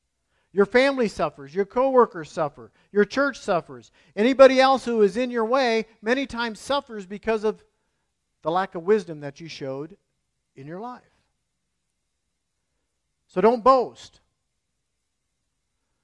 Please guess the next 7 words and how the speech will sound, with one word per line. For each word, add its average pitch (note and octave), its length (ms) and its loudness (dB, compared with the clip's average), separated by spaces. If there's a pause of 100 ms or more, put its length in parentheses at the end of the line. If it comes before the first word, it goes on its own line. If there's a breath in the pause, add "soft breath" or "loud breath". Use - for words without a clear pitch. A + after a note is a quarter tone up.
(140)
Instead, A#3+ 720 0
you G#3+ 60 -16
gotta G#3+ 240 4
behave G#3+ 640 0
with D#3+ 220 -6
genuine B3+ 500 -4
humility. A#3 680 -4